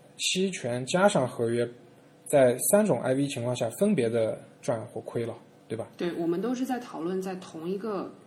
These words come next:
Speaker 2: 涨跌幅情况下，同一个标的涨跌幅，
Speaker 1: 对的，同一个涨跌幅。
Speaker 2: 比如说百分之十。
Speaker 1: 那然后在这，这个三个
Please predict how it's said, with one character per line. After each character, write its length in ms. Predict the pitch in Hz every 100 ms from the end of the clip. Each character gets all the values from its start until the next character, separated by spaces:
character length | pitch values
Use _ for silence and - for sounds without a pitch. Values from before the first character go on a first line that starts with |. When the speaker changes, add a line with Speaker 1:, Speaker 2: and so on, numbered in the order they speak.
| -
Speaker 2:
涨 220 | 170 147
跌 180 | 151 160
幅 160 | 165 -
情 180 | - -
况 200 | - -
下， 80 | - - -
同 180 | - 135
一 40 |
个 80 | 117
标 180 | 90 -
的 120 | -
涨 20 |
跌 0 |
幅， 0 |
Speaker 1:
对 0 |
的， 0 |
同 0 |
一 0 |
个 40 | -
涨 80 | -
跌 60 |
幅。 140 | - - -
Speaker 2:
比 60 | -
如 60 |
说 80 | - - -
百 120 | 147
分 120 | 151 175
之 100 | 185
十。 240 | - - 156 175
Speaker 1:
那 120 | 180
然 100 | 170
后 120 | 185 202
在 180 | 202
这， 260 | 170 - 190 175
这 200 | - 233
个 240 | 151 123
三 260 | 123 143 143
个 380 | 143 120 113